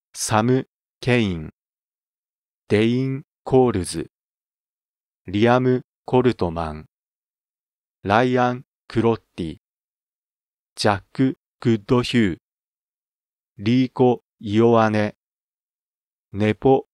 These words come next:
ラウララ。アントン・レイナート・ブラウン。アトゥナイサ・モリ。ジョー・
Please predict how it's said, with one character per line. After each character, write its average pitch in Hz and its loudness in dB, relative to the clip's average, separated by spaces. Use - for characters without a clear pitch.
ラ 113 2
ウ 123 2
ラ 113 2
ラ。 107 0
ア 120 2
ン 135 -4
ト 131 2
ン・ 135 -8
レ 117 2
イ 127 0
ナ 123 2
ー - -6
ト・ 117 0
ブ 107 0
ラ 104 2
ウ 90 -2
ン。 78 -12
ア 104 -2
ト - -4
ゥ 135 0
ナ 135 0
イ 127 -2
サ・ - -2
モ 113 2
リ。 101 -4
ジ 104 0
ョ 135 4
ー・ - -20